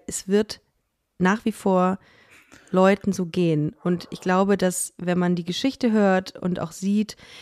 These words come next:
wie klar du heute jetzt mit dir bist, wir hören ja jetzt noch weitere,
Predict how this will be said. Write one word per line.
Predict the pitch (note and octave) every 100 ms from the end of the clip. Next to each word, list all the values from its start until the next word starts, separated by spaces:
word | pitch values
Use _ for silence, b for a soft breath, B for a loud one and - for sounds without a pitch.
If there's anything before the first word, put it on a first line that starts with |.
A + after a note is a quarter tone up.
| B
wie | -
klar | - - G#3 A3 A#3+
du | G3+ E3 E3 G3 _ _ _ -
heute | F#3+ F#3+ F#3
jetzt | D#3+ D#3+ - - - - _ _ _ -
mit | F3
dir | F3
bist, | D#3+ F3+ -
wir | F#3
hören | G3
ja | F#3
jetzt | E3+ E3
noch | E3 -
weitere, | F3 F3+ E3+ D#3